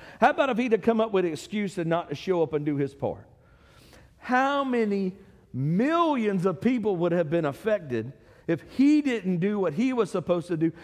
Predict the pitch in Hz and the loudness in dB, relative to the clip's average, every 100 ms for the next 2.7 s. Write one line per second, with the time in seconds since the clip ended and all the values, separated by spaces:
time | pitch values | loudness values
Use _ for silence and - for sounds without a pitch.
0 | - - 254 302 302 262 269 370 330 247 | -16 -2 0 2 0 -2 0 0 2 0
1 | 240 233 254 - 254 180 - 277 339 220 | 0 0 -2 -2 -4 -4 -2 2 2 2
2 | 196 170 180 170 160 - 185 | 0 -2 -4 -2 -4 -4 -4